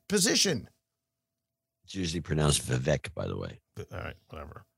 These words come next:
Speaker 1: Uh, online sales haven't been driven higher by inflation. Okay, since e-commerce is largely made up of electronics, apparel, and durables, they've stayed stable in price or declined compared to groceries. Again, t-,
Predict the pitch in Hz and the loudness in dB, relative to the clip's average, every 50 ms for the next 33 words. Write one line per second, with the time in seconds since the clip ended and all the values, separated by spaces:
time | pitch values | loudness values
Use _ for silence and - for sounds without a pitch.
0 | _ _ _ _ _ _ _ _ _ _ _ _ _ - - - 135 - - - | _ _ _ _ _ _ _ _ _ _ _ _ _ 6 8 10 10 10 10 8
1 | 160 175 180 180 170 165 - - 170 160 151 135 160 147 143 143 139 117 139 151 | 8 8 10 10 10 8 8 8 8 10 10 10 8 8 8 8 8 10 10 8
2 | 139 131 135 131 147 143 143 135 117 104 - - 208 196 - 196 185 160 135 - | 10 10 8 10 10 10 8 8 6 4 2 4 6 6 6 6 6 6 6 6
3 | 180 165 165 147 - 139 127 110 139 127 - - 131 127 123 110 - 110 127 127 | 6 8 8 8 8 8 8 6 6 4 4 4 4 4 6 4 4 6 6 6
4 | 117 113 123 120 113 98 107 110 110 - - - 202 214 220 - 160 - - 185 | 6 6 6 4 4 2 0 -2 -4 -4 2 6 8 8 8 8 6 6 8 8
5 | 185 185 180 165 131 113 165 175 165 143 151 151 139 - - - - - _ - | 8 10 10 8 8 10 10 10 10 10 10 8 8 4 0 -8 -20 -10 _ 4
6 | 135 131 - - 147 139 120 - - 180 180 190 180 214 214 185 - 180 165 170 | 6 8 8 8 8 8 8 8 8 10 10 10 10 8 6 6 8 8 8 8
7 | 170 - 143 117 131 - - 165 170 165 131 - 139 151 156 156 151 123 - - | 8 6 6 4 4 4 6 6 6 6 6 6 6 8 8 8 8 6 2 -8
8 | - - - _ - 147 127 110 139 165 170 160 123 - 107 98 85 - - - | -20 -20 -20 _ -6 -4 -2 4 6 8 8 8 8 6 4 2 -2 -2 -2 -2
9 | - _ _ _ _ _ _ _ _ _ _ _ - 226 220 247 208 139 98 90 | -2 _ _ _ _ _ _ _ _ _ _ _ -2 4 6 6 6 6 4 -2
10 | - _ _ _ _ _ _ _ _ _ _ _ _ _ _ _ - - | -8 _ _ _ _ _ _ _ _ _ _ _ _ _ _ _ -16 -16